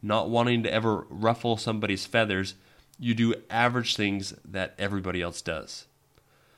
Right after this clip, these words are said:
We'll go over some examples of that in a moment. But outside your business, in your personal life, if you're an approval seeker, dependent on other people's opinions,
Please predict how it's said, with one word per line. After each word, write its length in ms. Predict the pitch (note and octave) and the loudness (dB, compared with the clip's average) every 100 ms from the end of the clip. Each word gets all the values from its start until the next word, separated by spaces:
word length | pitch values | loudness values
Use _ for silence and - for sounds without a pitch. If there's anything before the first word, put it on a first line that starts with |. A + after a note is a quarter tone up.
| _ - | _ 2
We'll 140 | B2 | 2
go 220 | B2 B2 | 6 4
over 180 | A#2+ A#2+ | 4 0
some 180 | - G#2+ | -2 -4
examples 500 | F#2+ F#2+ F2+ F2 E2+ | -2 0 0 -4 -8
of 80 | E2+ | -6
that 180 | E2 | -6
in 60 | - | -6
a 40 | |
moment. 340 | E2+ D#2+ - - _ _ - | -8 -8 -10 -16 _ _ -6
But 320 | G#2+ F#2+ - _ _ _ _ - | 0 0 -2 _ _ _ _ 2
outside 460 | C3+ D#3 C#3+ A#2 | 4 4 2 0
your 80 | G2+ | 0
business, 440 | F#2 F#2+ F2+ F#2+ - | 0 0 0 -4 -4
in 160 | G#2 | -6
your 100 | F2+ | -6
personal 480 | E2 - F#3 - F#2+ | -6 -2 -2 0 -4
life, 360 | D#2+ E2+ - - _ _ _ _ _ _ | -4 -8 -10 -18 _ _ _ _ _ _
if 180 | A2+ A2+ | -2 2
you're 220 | A#2+ D#3 | 4 6
an 60 | D3+ | 6
approval 480 | G#2+ - C3 C#3 D#3 | 2 2 2 4 0
seeker, 500 | - E3 F#3+ A3 A3 - _ _ _ | 0 0 0 -2 -4 -14 _ _ _
dependent 560 | G#2 - - C#3+ E3 - | -6 -4 -2 2 0 0
on 240 | A#2+ A#2 | -2 -2
other 220 | - A#2+ C#3+ | -2 0 0
people's 400 | C#3+ C#3+ C3+ A#2 | 0 -2 -2 -6
opinions, 600 | - B2 C#3 F3+ G#3 | -4 -4 -2 -2 -4